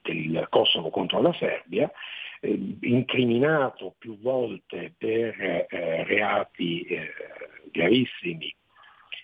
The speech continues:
per violenze, per, eh, essersi, diciamo, per crimini di guerra, però, diciamo, sempre coperto in qualche modo dall'Occidente, fino al momento in cui,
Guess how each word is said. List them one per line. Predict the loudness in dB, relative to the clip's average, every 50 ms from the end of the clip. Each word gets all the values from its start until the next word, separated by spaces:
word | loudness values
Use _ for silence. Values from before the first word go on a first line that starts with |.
| -20 _ _ _ _
per | 0 0 0 0 -6
violenze, | -4 -2 -2 0 2 4 4 6 6 6 6 4 4 0 -4 -8 -4 -4 -4 -4
per, | -4 _ -2 0 0 0 -2 0
eh, | 0 0 0 0 0 0 2 0
essersi, | 0 0 -2 -4 -6 -4 -4 0 0 0 2
diciamo, | 2 0 0 0 -2 -4 -8 -2 2 2 4 4 2 0
per | 0 0 0 2
crimini | 2 2 2 2 2 2 4 4
di | 4 6
guerra, | 4 2 0 0 -4 -2 -2 -2 0
però, | 2 4 4 4 2 0
diciamo, | -2 -4 -2 -2 -2 -2 -2
sempre | 2 2 2 2 2 -2 -4 0
coperto | 0 0 2 2 2 2 2 0 -6 -10 _ 0 2 2 2 0
in | -2 0
qualche | 0 0 4 4 2 2
modo | 2 -2 -2 -2 0 2
dall'Occidente, | 2 2 2 0 2 2 2 2 2 -2 -4 -6 -8 -6 -6 -4
fino | 2 4 4 4 6 4
al | 4
momento | 4 4 4 4 0 0 0 0 2
in | 2 2 0
cui, | 0 0 0 0 0